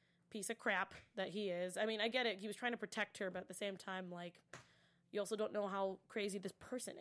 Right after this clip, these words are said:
is. Like, it's just, ugh. And so, um, he's like, "Okay, admit the truth." And she did. But he's like, "Nope, I want more. I want us to die together," you know, because he's completely insane.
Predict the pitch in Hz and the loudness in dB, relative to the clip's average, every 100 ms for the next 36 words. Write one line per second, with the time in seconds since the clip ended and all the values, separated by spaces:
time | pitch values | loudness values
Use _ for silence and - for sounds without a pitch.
0 | - - 185 185 202 185 220 - - 190 | -10 -12 -16 -12 -12 -8 -10 -10 -6 -4
1 | 190 202 185 - - - - 233 233 226 | -2 -2 -4 -10 -20 -18 0 2 4 2
2 | 254 247 240 233 _ _ _ _ - - | 4 4 4 -2 _ _ _ _ -14 -8
3 | - 214 196 196 190 233 220 214 - 226 | 2 4 4 2 2 2 4 2 4 4
4 | 233 180 175 - 214 220 - - 339 233 | 4 4 0 2 4 2 0 2 2 2
5 | - 226 - 196 254 311 220 202 - - | 2 2 2 0 4 6 6 0 -6 -8
6 | - 220 226 226 233 311 320 320 285 294 | 2 2 4 2 0 4 4 6 4 6
7 | 302 262 262 247 262 254 254 254 254 262 | 4 4 4 4 2 4 6 6 4 2
8 | 294 226 196 190 190 190 190 190 202 202 | 0 4 4 4 4 4 4 2 0 -2
9 | 196 175 196 190 190 196 190 - - - | -2 -2 -4 -6 -6 -6 -6 -10 -20 -20
10 | - - - - 180 185 - 190 220 226 | -20 -20 -8 -6 -2 -4 -2 0 2 2
11 | 330 - | 2 -2